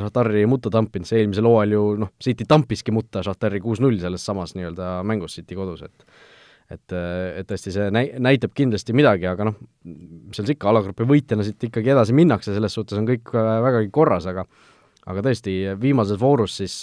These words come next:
äh, Šatar kodus Atalanta vastu ja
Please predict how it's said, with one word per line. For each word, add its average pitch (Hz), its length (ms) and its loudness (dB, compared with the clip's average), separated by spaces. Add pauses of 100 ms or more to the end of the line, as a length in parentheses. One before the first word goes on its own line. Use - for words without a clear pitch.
äh, 101 100 -6 (760)
Šatar 110 640 2
kodus 131 360 2
Atalanta 113 500 4
vastu 98 320 -4 (500)
ja 95 200 -4